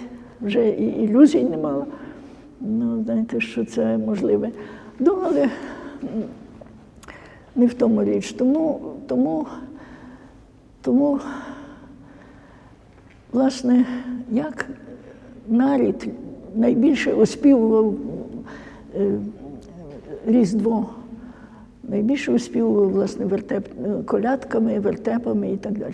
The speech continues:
Як я потім викладала в художній школі, е, вже, то я дітям говорила: подивіться, яка колосальна різниця між нашим народом і російським народом. Це абсолютно різні,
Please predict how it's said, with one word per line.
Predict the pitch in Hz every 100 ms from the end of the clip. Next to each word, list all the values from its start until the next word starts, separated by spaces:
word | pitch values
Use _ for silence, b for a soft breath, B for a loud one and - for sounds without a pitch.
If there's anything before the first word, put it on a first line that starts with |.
| -
Як | 220 233
я | 285
потім | 277 254 240
викладала | 240 226 233 247 240
в | 226
художній | 233 240 - 233
школі, | - - 302 196 214 B B B B B B B - 208
е, | 220 220
вже, | 196 196 190 233 - - B B B B - - 202
то | -
я | 226 269
дітям | 277 262 240 247
говорила: | 240 233 226 220
подивіться, | 208 226 247 311 -
яка | 233 294
колосальна | - 277 262 - 269 254 247
різниця | 240 240 262 339 - 240
між | 226 240 247 - B B -
нашим | 254 320 - 262
народом | 233 220 208 208 226
і | 202
російським | 247 117 233 - - 240
народом. | 226 110 - 107 202
Це | 247
абсолютно | 233 - 254 311 269 254 247
різні, | 277 277 - 254